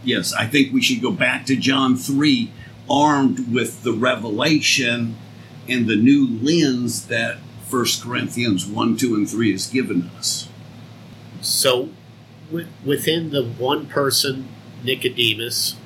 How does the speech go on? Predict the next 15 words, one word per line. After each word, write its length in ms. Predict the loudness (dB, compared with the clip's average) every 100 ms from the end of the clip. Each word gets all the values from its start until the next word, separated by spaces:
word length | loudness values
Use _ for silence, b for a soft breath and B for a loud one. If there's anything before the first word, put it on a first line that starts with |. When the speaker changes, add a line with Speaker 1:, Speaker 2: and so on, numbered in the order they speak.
| -14
Speaker 2:
or 280 | -10 -8 -10 -12 -20 -20 -20 -20 -20 -20 -18 -18 -18 -20 -16 -4
Paul, 380 | 0 0 -4 -10 -18 -20 -20 -20
if 80 | -18
you 60 | -12
wanna 180 | -8 -6
go 240 | -4 -6 -10 -18 -20 -20 -8
use 200 | -6 -6
Paul 320 | -4 -4 -2
as 120 | -2 -4
a 60 |
reference, 540 | -6 -10 -10 -12 -4 -2
Speaker 1:
Or 160 | 0
any 240 | 2 2 0
of 160 | -2 -6
us. 300 | -8 -12